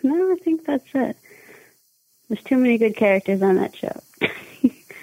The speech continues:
And too many terrible characters,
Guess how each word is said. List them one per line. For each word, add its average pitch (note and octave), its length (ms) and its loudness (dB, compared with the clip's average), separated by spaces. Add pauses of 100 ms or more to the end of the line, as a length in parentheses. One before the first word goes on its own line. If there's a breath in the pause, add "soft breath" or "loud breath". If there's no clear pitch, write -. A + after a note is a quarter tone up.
(480 loud breath)
And G#3 120 2
too A#3 160 2
many G#3 260 2 (180)
terrible G3 680 2
characters, - 680 -4